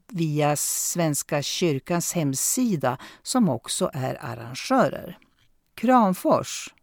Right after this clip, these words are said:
Musik med Ådalsbandet. Lunde, Folkets hus i Lunde, fjortonde maj klockan sjutton till tjugoett. Till minne av årsdagen för Ådalen trettioett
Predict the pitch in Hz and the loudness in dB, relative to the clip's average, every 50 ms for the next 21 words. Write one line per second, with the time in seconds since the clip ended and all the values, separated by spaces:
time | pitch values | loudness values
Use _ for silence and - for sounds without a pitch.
0 | _ _ - 190 208 208 - - 269 285 294 262 196 - - 160 156 147 143 135 | _ _ 0 2 2 2 2 2 4 4 4 4 2 0 -2 0 2 4 2 2
1 | - - 196 196 175 151 139 127 143 135 135 135 131 - - 151 131 135 180 185 | 2 2 2 4 4 2 2 2 2 2 2 0 0 -2 -4 -4 -2 2 4 6
2 | 208 220 220 214 180 147 - 101 98 - - - - - - _ _ _ _ _ | 6 6 6 6 4 4 0 -2 -6 -8 -12 -18 -20 -20 -20 _ _ _ _ _
3 | _ _ _ - 147 151 156 151 139 135 131 139 139 175 208 226 247 - - - | _ _ _ -2 0 2 2 4 4 2 2 2 2 4 4 4 4 2 -4 -6
4 | - - 214 220 226 214 - - 233 220 - - - - 202 214 226 247 247 - | 0 2 2 2 2 0 0 -2 -2 -2 -2 -2 0 2 2 2 2 2 0 0
5 | - - 233 226 220 226 220 214 190 190 190 185 208 214 220 214 - - 175 143 | 0 0 2 2 4 4 6 6 4 4 4 4 4 4 4 2 0 -4 -2 0
6 | 135 123 123 120 - - 196 196 202 220 202 202 196 196 196 202 202 202 196 - | 0 0 0 -2 -2 -2 0 2 4 4 4 6 6 6 6 6 4 2 2 -2
7 | - - - - - - - - 180 180 - - - 160 127 - _ - - 127 | -8 -20 -20 -10 -6 -4 -2 0 0 0 0 0 0 0 0 0 _ -4 -2 0
8 | 123 127 120 - - 131 120 113 107 110 - - - - - - - 117 110 113 | 0 -2 -4 -6 -6 -4 -4 -4 -4 -8 -10 -12 -10 -10 -10 -8 -8 -8 -8 -8
9 | - - 151 180 202 214 262 226 135 - _ _ _ - - - - _ _ _ | -6 -4 -4 -2 0 2 2 2 0 -2 _ _ _ -20 -20 -20 -20 _ _ _
10 | - _ _ - - 220 220 220 220 233 262 269 226 185 202 233 285 269 214 185 | -20 _ _ -2 2 4 6 8 8 8 8 8 8 6 6 6 6 6 6 6
11 | 175 185 - 202 185 165 - - - 196 202 202 190 185 175 147 - 180 - 170 | 6 6 6 6 4 4 2 2 2 4 4 4 4 4 2 0 0 0 0 2
12 | 165 160 156 147 160 156 151 151 151 156 151 151 143 - 160 156 156 - - 214 | 2 2 2 2 2 4 4 4 4 4 2 0 0 0 -2 -4 -2 -2 0 0
13 | 247 262 185 127 - _ _ - - - | 2 2 2 0 -2 _ _ -18 -18 -18